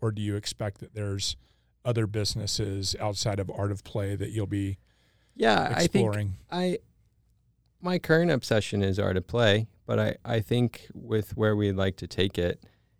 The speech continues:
Speaker 2: it, it will be a very different company, you know? Like, Apple, I mean, Apple started out as a techno-, uh, like, a technology hardware company, and they're not even close to being that today.
Speaker 1: Right.
Speaker 2: Maybe,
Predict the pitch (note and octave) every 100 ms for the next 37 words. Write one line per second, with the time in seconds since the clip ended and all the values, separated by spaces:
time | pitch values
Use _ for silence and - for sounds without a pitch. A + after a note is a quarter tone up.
0 | _ _ _ _ _ _ _ _ _ _
1 | _ G#2+ G#2+ G2+ - A2 G2+ F#2+ G2+ F#2+
2 | F#2 F2+ F2+ F2+ F2 - G2 G2+ F2 F2
3 | G#2 - _ - F2+ E2+ G#2+ - - _
4 | _ _ _ - - - - - - -
5 | G2 F#2 F2+ F#2+ F#2+ - F#2+ F2 F2 E2+
6 | F#2 F#2 G2+ - F#2 F2+ F2 F2 F2 F2
7 | - - _ - - E2+ E2+ E2+ E2 F2
8 | E2+ E2+ E2+ - - _ _ - F#2 F2
9 | F2 F2 E2 F2 F#2 F#2 - E2 - E2+
10 | E2 E2 - F2 - _ - E2 E2+ E2
11 | F2 F2 - - F#2+ F#2 - - D#2+ -
12 | - - F2 F2 F#2+ G2+ F2+ F2 _ _
13 | _ - A2+ G#2 G#2+ A#2+ A2 G#2+